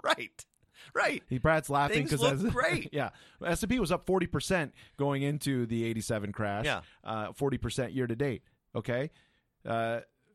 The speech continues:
Speaker 2: after the Great Depression, that was a good time
Speaker 1: Yeah.
Speaker 2: to have bought. And I know it's a completely different era, but nineteen twenty-nine, nineteen thirty-seven, you know, the times to buy are not calm.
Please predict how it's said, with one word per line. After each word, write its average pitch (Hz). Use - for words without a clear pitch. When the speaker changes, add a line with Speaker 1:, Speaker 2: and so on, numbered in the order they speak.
Speaker 2:
after 147
the 151
Great 165
Depression, 143
that 120
was 131
a 139
good 151
time 120
Speaker 1:
Yeah. 143
Speaker 2:
to 131
have 101
bought. 110
And 127
I 120
know 131
it's -
a -
completely 131
different 120
era, 139
but 113
nineteen 127
twenty-nine, 127
nineteen 135
thirty-seven, 135
you 190
know, 214
the 196
times 269
to 196
buy 175
are 160
not 202
calm. 254